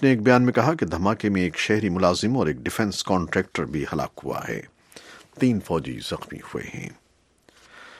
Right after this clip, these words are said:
امریکہ کے ایوان نمائندگان کی ڈیموکریٹ اسپیکر نینسی پیلوسی نے صدر ٹرمپ سے کہا ہے کہ وہ وفاقی حکومت کے جزوی شٹ ڈاؤن کے پیش نظر کانگریس سے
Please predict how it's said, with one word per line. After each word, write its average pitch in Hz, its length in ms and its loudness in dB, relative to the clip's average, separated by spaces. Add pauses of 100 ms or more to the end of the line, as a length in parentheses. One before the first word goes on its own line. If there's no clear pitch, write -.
امریکہ 160 360 6
کے 170 120 4
ایوان 143 240 8
نمائندگان 135 540 4
کی 123 120 -6
ڈیموکریٹ 113 540 2
اسپیکر 113 460 0
نینسی 110 440 -2
پیلوسی 123 440 0
نے 57 300 -8
صدر 117 280 0
ٹرمپ 135 340 -4
سے - 140 -6
کہا 107 300 4
ہے - 160 -8
کہ - 120 -2
وہ 90 360 2
وفاقی 104 380 4
حکومت 117 420 -4
کے 73 180 -4 (520)
جزوی 131 400 4
شٹ 101 260 0
ڈاؤن 117 280 2
کے - 100 -2
پیش - 220 -2
نظر 110 240 2
کانگریس 120 460 0
سے 85 320 -2